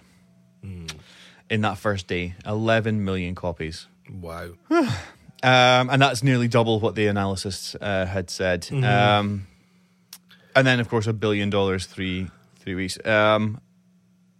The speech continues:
Speaker 2: eh, sorry, three days after that.
Speaker 1: Mm.
Speaker 2: Six weeks after its release, Rockstar had shipped nearly twenty-nine million copies of the game. <laughs> I just think some games will never
Speaker 1: Hit that.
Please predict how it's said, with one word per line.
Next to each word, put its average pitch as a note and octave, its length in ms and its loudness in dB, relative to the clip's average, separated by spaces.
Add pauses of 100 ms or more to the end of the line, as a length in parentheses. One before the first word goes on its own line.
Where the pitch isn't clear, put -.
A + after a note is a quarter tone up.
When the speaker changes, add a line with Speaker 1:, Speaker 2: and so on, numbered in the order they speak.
(440)
Speaker 2:
eh, A#2+ 120 2
sorry, G#2 200 -4
three A2 200 -8
days G2 220 -2
after F2 220 -4
that. G2 180 0
Speaker 1:
Mm. A2 320 -4
Speaker 2:
Six - 280 -4
weeks D#3+ 180 -2
after D3 300 2
its - 120 -8
release, C#3 300 -2
Rockstar A#2+ 320 -4
had A2+ 100 -4
shipped - 280 -4
nearly A2+ 260 -2
twenty-nine A#2+ 560 0
million G#2+ 320 0
copies A2 380 0
of G2+ 60 -8
the G#2 60 -6
game. C#3+ 380 2
<laughs> - 80 -18
I F3 60 2 (100)
just - 220 -4
think - 320 0 (560)
some D#3+ 320 2
games B2 580 0 (400)
will B2 140 -2
never A#2 560 4
Speaker 1:
Hit G#2 240 -2
that. F2 260 -14